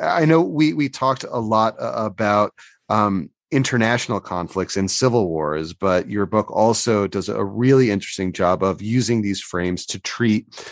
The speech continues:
you know, things like gang violence or, or just, you know,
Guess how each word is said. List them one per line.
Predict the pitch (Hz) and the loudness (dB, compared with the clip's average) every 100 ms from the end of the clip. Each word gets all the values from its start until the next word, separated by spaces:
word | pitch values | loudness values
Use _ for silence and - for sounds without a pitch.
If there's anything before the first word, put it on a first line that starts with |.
| - | -10
you | 120 | -2
know, | 127 | -2
things | - 123 107 | 2 0 2
like | 87 80 | -2 -4
gang | 95 113 127 127 | 0 2 4 4
violence | 98 78 69 67 69 - | 2 -2 -4 -6 -6 -8
or, | - 98 95 90 90 - | -4 2 4 2 0 -4
or | 95 90 87 | -2 -2 -4
just, | - - - | -8 -10 -8
you | |
know, | 95 | -8